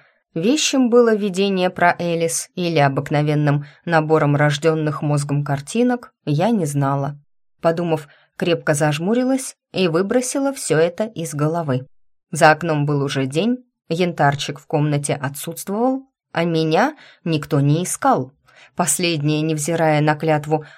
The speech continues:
одного деспотичного принца, удивило. Выбравшись из постели, приняв душ, перемотав грудь и выпив эликсир из фляжки, я оделась и спустилась в кухню,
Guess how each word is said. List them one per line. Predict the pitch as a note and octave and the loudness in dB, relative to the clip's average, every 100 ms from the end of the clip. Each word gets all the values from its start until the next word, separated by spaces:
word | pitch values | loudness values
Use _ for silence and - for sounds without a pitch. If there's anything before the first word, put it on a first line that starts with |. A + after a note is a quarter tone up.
| - | -2
одного | E3+ E3 E3 D3 | -2 0 0 0
деспотичного | C#3+ C#3+ - D3 D3 - C#3+ C#3 | 0 -2 -2 -4 -4 -4 -2 -2
принца, | C#3+ F3+ B3 C4+ C#4 C#4+ _ - | -2 2 2 2 -2 -4 _ -6
удивило. | D3+ F#3 A#3 C#3+ A#2+ C#3 - _ _ _ - | -4 0 0 -2 -4 -6 -10 _ _ _ 0
Выбравшись | F#3 D#3+ D3+ D3 - D3 | 2 2 0 -2 -6 -8
из | D3 - | -10 0
постели, | D3+ D3 - C#4+ C#3 C#3+ - - _ | 0 0 -2 -2 -2 -4 -14 -20 _
приняв | F#3 F3 D3 C3+ | -2 2 2 0
душ, | D#3 C#4 - - _ | -2 -2 -4 -8 _
перемотав | G3 E3+ D#3+ D3 D#3 D3 D#3+ | -2 0 0 0 0 0 -2
грудь | F#3+ D#3+ - | -2 -2 -2
и | D#3 - - | -4 -6 -4
выпив | D#3+ D3+ D3 D3 - | -2 0 -2 -6 -6
эликсир | D#3+ D3 D3 - D3 | -4 -2 -4 -4 -2
из | C#3+ - | -2 -4
фляжки, | G3+ A#3+ D4 - D4 - _ - | -2 -2 -2 -4 -8 -10 _ -8
я | E3 D#3+ | 0 2
оделась | C#3 C3+ A#3+ C#4+ C#4+ - _ - | 2 2 0 0 -4 -10 _ -4
и | C#4+ | -4
спустилась | - D#3 C#3+ - F#3+ F3 - | -2 -6 -6 -4 -4 -6 -10
в | - | -12
кухню, | - D3 - D3 C#3+ | -8 -8 -4 -2 -2